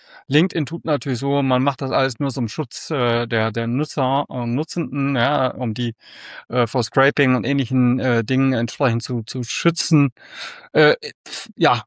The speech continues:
also, äh, es gibt auch, soweit wir es zumindest gefunden haben, keine offizielle Aussage von, äh, Microsoft oder LinkedIn direkt zum Thema äh,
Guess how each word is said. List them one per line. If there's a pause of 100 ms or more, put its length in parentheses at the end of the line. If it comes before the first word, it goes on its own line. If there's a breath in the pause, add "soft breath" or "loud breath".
(140)
also,
äh, (160)
es
gibt
auch,
soweit
wir
es
zumindest
gefunden
haben,
keine
offizielle
Aussage (540 soft breath)
von,
äh,
Microsoft
oder
LinkedIn
direkt
zum
Thema (560 loud breath)
äh,